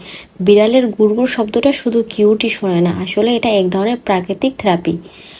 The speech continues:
গবেষণায় দেখা গেছে যে এই শব্দ রক্তচাপ কমাতে সাহায্য করে, এমনকি মন খারাপের কষ্ট অনেকটা দূর করে দেয়। বিড়ালের আর একটা বড় গুণ হলো ওদের খুব সহজেই পালন করা যায়। কুকুরের মতন প্রতিদিন হাঁটতে নিয়ে যেতে হয় না।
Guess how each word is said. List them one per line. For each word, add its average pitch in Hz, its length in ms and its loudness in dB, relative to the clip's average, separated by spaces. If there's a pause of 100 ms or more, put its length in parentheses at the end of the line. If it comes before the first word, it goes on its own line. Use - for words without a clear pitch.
(280)
গবেষণায় 220 600 2
দেখা 226 280 0
গেছে 269 320 0
যে 214 200 2
এই 214 180 0
শব্দ 240 340 -4
রক্তচাপ 214 600 0
কমাতে 226 400 -4
সাহায্য 185 540 0
করে, 247 220 -2 (100)
এমনকি 202 340 -2
মন 190 280 0
খারাপের 202 500 -4
কষ্ট 214 260 -4 (580)
অনেকটা 196 420 -2
দূর 190 300 0
করে 165 240 2
দেয়। 165 240 -4 (440)
বিড়ালের 233 480 2 (100)
আর 202 180 0
একটা 214 280 0
বড় 208 320 4
গুণ 254 200 2
হলো 240 320 0 (120)
ওদের 220 320 4
খুব 262 160 0
সহজেই 214 500 4
পালন 190 340 0
করা 180 300 0
যায়। 165 240 0 (400)
কুকুরের 294 440 6
মতন 277 360 2
প্রতিদিন 240 460 2
হাঁটতে 233 440 -6
নিয়ে 247 240 2
যেতে 196 240 0
হয় 175 320 0
না। 175 80 -4